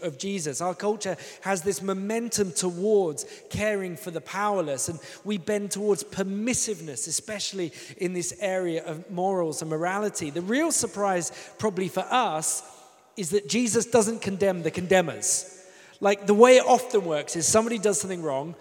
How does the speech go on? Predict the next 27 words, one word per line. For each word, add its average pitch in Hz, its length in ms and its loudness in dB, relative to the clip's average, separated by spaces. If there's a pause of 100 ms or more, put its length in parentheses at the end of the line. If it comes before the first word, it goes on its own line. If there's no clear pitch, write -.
(440)
people 226 280 0
pile 220 440 4
in 185 180 6
and 165 100 -4
criticize 170 600 4
them, 160 200 -2
usually 175 340 0
on 165 100 -2
social 170 320 -2
media, 147 340 0 (220)
and 196 140 2
then 214 100 4
a 214 60 6
load 226 200 10
of 220 80 6
others 240 360 6
pile 247 440 4
in 185 300 6 (180)
and 185 160 0
criticize 196 680 4
the 175 140 2
criticizers. 160 760 2
They 175 140 -2
fight 202 280 4
fire 208 460 2 (240)
with 170 160 2
fire. 165 480 4